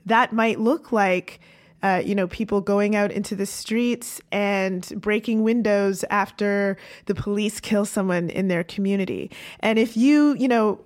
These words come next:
if your response to a slap, uh, at the Oscars is, "Violence is never the answer," it's just like, ah, are you, ha-, uh,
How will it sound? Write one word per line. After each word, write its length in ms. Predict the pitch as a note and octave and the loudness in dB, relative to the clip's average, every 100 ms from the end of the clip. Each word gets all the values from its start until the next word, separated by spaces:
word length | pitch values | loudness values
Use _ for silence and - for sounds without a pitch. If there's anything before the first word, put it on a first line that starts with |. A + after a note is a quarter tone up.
| - - | -6 -2
if 160 | A3+ | 0
your 100 | C4 | 2
response 600 | C#4+ C4+ - A#3 C4+ A#3+ - | 2 0 -2 0 -2 -6 -4
to 200 | A#3+ G#3+ | 0 0
a 100 | G3+ | -2
slap, 560 | - - G3+ G3+ - - - - _ _ _ _ _ | -6 -4 0 0 -2 -10 -20 -20 _ _ _ _ _
uh, 400 | G3 F#3 D#3+ - - | -2 -2 -2 -4 -2
at 280 | F#3 F3 - - | 0 0 -2 -10
the 180 | F3+ C#3 | -8 -6
Oscars 640 | C3+ F3+ - - - - | -4 -4 -6 -8 -8 -10
is, 140 | - F#3 | -10 -6
"Violence 480 | A3+ F4 D#4 C#4 C4 | -2 2 0 0 -2
is 100 | A3+ | 0
never 220 | A#3 A3 | 0 0
the 140 | F#3+ | -2
answer," 420 | G3 G#3 - E3 | -2 -4 -4 -4
it's 260 | - A3 G#3+ | -2 -4 -4
just 220 | C4 - | -6 -2
like, 360 | C#4 B3+ B3 - | 0 0 -4 -10
ah, 300 | C4 C4+ C4 - | -6 -4 -2 0
are 160 | B3+ | 2
you, 280 | C4+ D4+ C#4+ - - - - - | 2 0 -4 -8 -18 -20 -10 -2
ha-, 220 | B3 - - | 0 0 -2
uh, 140 | C3+ | -4